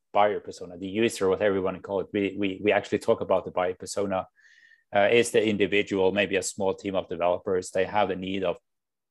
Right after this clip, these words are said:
and, and also the capability of, of hosting this. And, and then they can go to the next tier or the next one, which is sort of taking away that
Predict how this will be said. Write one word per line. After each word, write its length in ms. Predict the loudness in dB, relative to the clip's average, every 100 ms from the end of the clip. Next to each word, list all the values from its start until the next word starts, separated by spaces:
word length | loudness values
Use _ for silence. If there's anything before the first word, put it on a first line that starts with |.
| -2
and, 220 | -2 0
and 140 | 2
also 200 | 2 0
the 80 | -2
capability 680 | -2 -4 -2 -2 -2 -4 -6
of, 120 | -4 -4
of 140 | -4
hosting 340 | -4 -6 -2
this. 260 | 0 0 0
And, 200 | -2 -2 -8 _ -20 _ _
and 140 | -2 2
then 140 | 4
they 100 | 4
can 160 | 0 2
go 160 | 2
to 100 | 2
the 80 | 0
next 300 | 0 0 0
tier 260 | 2 2 4
or 300 | 2 0 -2
the 120 | -4
next 320 | -2 -2 -2
one, 200 | -8 -6
which 200 | -6 -6
is 100 | -2
sort 140 | 2 4
of 80 | 4
taking 260 | 0 0
away 180 | 2 2
that 160 | 2